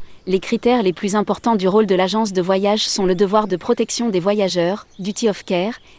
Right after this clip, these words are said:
et la sécurité des données comme en deux mille vingt-deux. Ces sujets sont en hausse dans les priorités des gestionnaires du voyage d'affaires, plus quatre points chacun.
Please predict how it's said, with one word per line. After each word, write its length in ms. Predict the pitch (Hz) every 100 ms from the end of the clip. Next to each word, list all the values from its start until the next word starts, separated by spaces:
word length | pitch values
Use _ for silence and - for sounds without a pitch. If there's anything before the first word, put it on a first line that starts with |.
| -
et 80 | 185
la 100 | 180
sécurité 540 | 254 - 254 240 262
des 140 | 185
données 260 | 170 190 208
comme 220 | 220 185
en 80 | 180
deux 100 | 175
mille 180 | 220 185
vingt-deux. 380 | 180 170 170 165 _ _ _ _ _ _ _ -
Ces 180 | - 202
sujets 340 | - 226 254
sont 240 | 254 190 220
en 140 | 208
hausse 160 | 233 190
dans 120 | 185
les 120 | 175
priorités 500 | - 226 214 220 262
des 120 | 190
gestionnaires 600 | 175 214 - 208 208 233
du 100 | 190
voyage 360 | 175 196 220 190
d'affaires, 500 | 190 - 180 170 - - - -
plus 180 | 247 -
quatre 300 | 254 - 208
points 180 | 208
chacun. 400 | 190 165 - 160